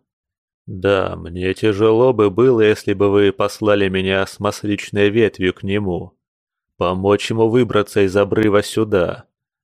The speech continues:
Эта голубиная роль мне была бы точно не к лицу.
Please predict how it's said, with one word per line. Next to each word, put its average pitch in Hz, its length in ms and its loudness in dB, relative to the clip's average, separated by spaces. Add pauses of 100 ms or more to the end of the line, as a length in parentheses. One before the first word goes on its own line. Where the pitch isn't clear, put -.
(200)
Эта 98 640 -4
голубиная 95 760 -2
роль 92 400 0
мне 98 320 -4
была 92 320 0
бы 90 140 -4
точно 101 440 -2
не 85 120 -8
к - 80 -20
лицу. - 640 -8